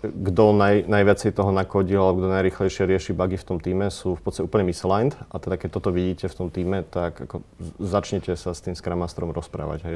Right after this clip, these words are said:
že čo s tým, lebo treba evidentne tomu manažmentu vysvetliť, že vy ako tým ste viac ako súč-, ako súčet tých jednotlivcov a tých jednotlivých výkonov a nie je to tak, že sa zavrieme v pondelok, že každý do svojho sila a teda stretneme sa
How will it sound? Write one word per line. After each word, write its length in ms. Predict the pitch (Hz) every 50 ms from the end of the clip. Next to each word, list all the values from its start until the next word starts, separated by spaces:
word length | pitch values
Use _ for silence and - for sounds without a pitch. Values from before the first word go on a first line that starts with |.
| 82
že 80 | 80 73
čo 100 | - 80
s 80 | - -
tým, 240 | - 90 90 90
lebo 320 | 90 90 85 78 87 85 82 - - - - - - - -
treba 220 | 98 92 - -
evidentne 400 | 90 92 90 92 90 - - 80
tomu 180 | - 90 87 87
manažmentu 400 | 85 85 82 87 87 80 - 85
vysvetliť, 480 | 82 82 - - 92 87 - 95 87
že 220 | 80 92 92 87 - - - - - - - - -
vy 160 | - 90 101
ako 240 | 98 92 95 95 -
tým 160 | 95 98 92
ste 160 | - - 98
viac 160 | 90 95 95
ako 160 | - 90 80 87
súč-, 320 | - - 92 76 - -
ako 240 | - 90 - 92 -
súčet 320 | - 101 - - 87 -
tých 160 | - 92 85 - -
jednotlivcov 720 | - 92 87 90 87 - 95 90 85 - - 107 113 123 123 - - - - - - - - - _ -
a 80 | -
tých 240 | 87 - 87 90 92
jednotlivých 480 | 92 95 92 - 95 90 90 85 87 82
výkonov 320 | - 101 101 104 101 95
a 80 | 95 90
nie 160 | 95 95 -
je 80 | 87
to 0 |
tak, 160 | - 92 92 90
že 80 | -
sa 80 | 92 87 90 85 - - - -
zavrieme 400 | 85 101 95 95 98 95 92 87
v 40 | -
pondelok, 440 | - 92 90 95 92 92 - - - -
že 80 | - 87
každý 320 | - 101 98 85 95 90
do 80 | 92 90
svojho 240 | - - 101 95 90
sila 560 | 85 - - 95 92 92 98 101 101 95 92
a 80 | 87 -
teda 160 | - 85 87
stretneme 480 | - - - 87 82 - 92 87 87
sa 560 | 85 - - 87 85 82 85 87 85 80 80